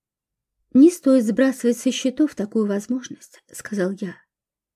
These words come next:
Но мы оба помнили написанное в пособии Трента. «Обещайте допрашиваемому всё, что угодно. Обещайте ему свободу.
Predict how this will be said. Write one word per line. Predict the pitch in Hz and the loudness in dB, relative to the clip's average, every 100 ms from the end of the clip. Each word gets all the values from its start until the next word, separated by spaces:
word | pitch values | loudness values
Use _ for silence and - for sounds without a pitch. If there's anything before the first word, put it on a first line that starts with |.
| _ _ _ | _ _ _
Но | - 269 269 | 4 8 8
мы | 285 - | 8 6
оба | 277 240 262 | 4 4 2
помнили | 302 302 220 190 190 | 4 4 2 -2 -2
написанное | 208 214 277 269 165 190 | -2 0 -2 -2 -4 -4
в | 208 | -4
пособии | 202 202 233 214 | -8 -4 -2 -2
Трента. | 220 254 247 220 - - _ _ _ _ _ _ _ _ _ _ - | -2 -4 -6 -8 -16 -20 _ _ _ _ _ _ _ _ _ _ -4
«Обещайте | 240 226 - - 349 - 226 | 2 2 2 4 2 2 -2
допрашиваемому | 254 254 320 311 208 180 180 175 160 254 _ _ _ | -2 -2 -4 -4 -6 -4 -4 -6 -10 -14 _ _ _
всё, | - - 302 | -10 2 2
что | - 262 | 2 -4
угодно. | 254 214 175 180 - _ _ _ _ _ _ - | -4 -6 -10 -12 -18 _ _ _ _ _ _ -2
Обещайте | 202 247 - 285 269 254 | 0 2 4 2 2 2
ему | 262 | 2
свободу. | 254 - 226 269 254 190 | 0 -4 -4 -4 -8 -12